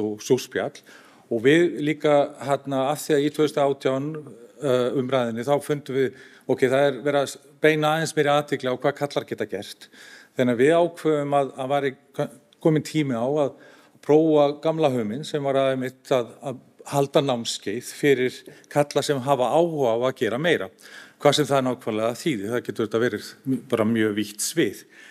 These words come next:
Þannig að við, hérna, fórum af, af, af stað og hugsaðum, ok, hvernig getum við hjálpað fleiri körlum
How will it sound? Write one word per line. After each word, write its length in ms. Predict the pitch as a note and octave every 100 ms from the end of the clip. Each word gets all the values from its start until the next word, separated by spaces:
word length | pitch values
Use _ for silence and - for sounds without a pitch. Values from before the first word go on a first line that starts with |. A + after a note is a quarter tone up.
| - -
Þannig 180 | C3+ B2+
að 100 | C3+
við, 220 | F3+ F#3 -
hérna, 340 | D3 D#3 D3+ D3 C#3 A2+ A2+
fórum 360 | D#3 D#3+ C#3+
af, 140 | C3+ B2 B2
af, 120 | B2+ G2+ B2+
af 140 | A#2
stað 460 | - A2+ G#2 C3 - - - - _ -
og 240 | B2 B2+
hugsaðum, 360 | C#3 D3 C#3+ C3+
ok, 120 | A#2+ A2
hvernig 380 | - E3+ - D#3+
getum 240 | D#3+ D3+ C#3
við 280 | C#3+ D#3+ D#3 - -
hjálpað 600 | D#3 E3 - - D#3 - - -
fleiri 320 | - D#3+ D3+ -
körlum 400 | G#2+ - A2+